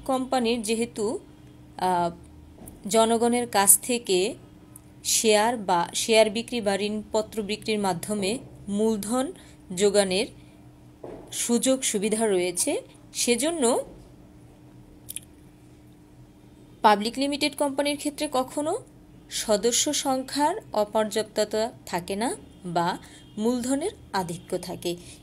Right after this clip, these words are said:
এই সুবিধাটা হচ্ছে একটা বড় ধরনের সুবিধা, যেটা প্রাইভেট লিমিটেড কোম্পানি অসুবিধায় ভুগতে থাকে। এরপর হচ্ছে দুই নম্বর পয়েন্ট হচ্ছে বৃহদায়তন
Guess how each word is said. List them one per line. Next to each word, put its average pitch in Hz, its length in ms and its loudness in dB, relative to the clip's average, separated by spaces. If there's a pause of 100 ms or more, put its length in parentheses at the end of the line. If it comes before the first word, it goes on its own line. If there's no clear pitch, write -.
এই 285 220 4
সুবিধাটা 294 560 2
হচ্ছে 285 360 -2 (500)
একটা 220 320 0 (2750)
বড় 240 260 8
ধরনের 233 420 0
সুবিধা, 196 560 -2 (320)
যেটা 202 360 2
প্রাইভেট 208 520 0
লিমিটেড 240 400 -6
কোম্পানি 247 540 -4 (380)
অসুবিধায় 233 600 0
ভুগতে 175 380 -8
থাকে। 170 320 -10 (480)
এরপর 254 340 2
হচ্ছে 330 400 0 (920)
দুই 247 140 0
নম্বর 277 360 2
পয়েন্ট 294 320 0
হচ্ছে 302 240 0
বৃহদায়তন 277 680 -2